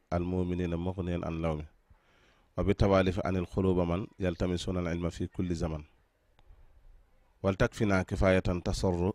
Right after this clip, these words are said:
من قبل خسد كل ما يضر. Mbokki jullit yi, mbokki taalibe yi, mboolem mbokk yi nga xam ne yéen a safoo seen télévision Mafatihul Bichri T V,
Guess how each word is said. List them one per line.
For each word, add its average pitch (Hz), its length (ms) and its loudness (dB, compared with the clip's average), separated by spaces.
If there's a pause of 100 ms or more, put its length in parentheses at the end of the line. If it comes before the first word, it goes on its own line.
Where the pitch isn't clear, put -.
(100)
من 95 140 -2
قبل 87 300 -4
خسد - 300 -2
كل 98 240 -4
ما 87 180 0
يضر. 80 380 -4 (1200)
Mbokki 107 300 2
jullit 95 240 6
yi, 95 100 6
mbokki 95 280 2
taalibe 85 360 4
yi, 101 220 2
mboolem 92 320 4
mbokk 95 240 2
yi 95 80 0
nga 92 100 2
xam 87 220 -2
ne 85 180 0
yéen 92 240 2
a 90 40 2
safoo 90 280 2
seen 90 240 -2
télévision 85 600 2 (760)
Mafatihul 92 460 2
Bichri 82 300 0
T 90 220 0
V, 92 160 -2